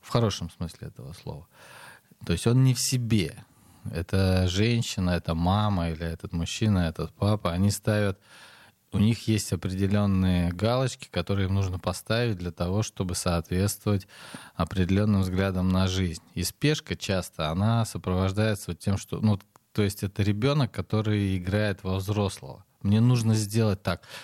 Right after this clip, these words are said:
Вот это сделал, вот это сделал, вот это сделал, вот это не успел». Ну как же? То есть это всё время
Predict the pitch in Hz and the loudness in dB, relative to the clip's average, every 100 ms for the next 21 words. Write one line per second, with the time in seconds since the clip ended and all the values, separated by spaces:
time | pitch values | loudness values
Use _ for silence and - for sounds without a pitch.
0 | - 95 98 95 95 113 147 107 - - | -12 -6 -2 0 2 2 2 0 -4 -6
1 | 95 113 113 98 95 101 107 117 104 104 | -2 0 0 -2 -4 -4 0 0 0 -2
2 | 104 104 104 - 123 101 - - - 92 | 2 2 2 2 0 0 -4 -6 -4 0
3 | 117 101 90 - - - 87 - - 95 | 0 0 -4 -6 -6 -4 -2 -4 -4 -2
4 | - 104 127 139 117 104 | 0 2 2 2 2 0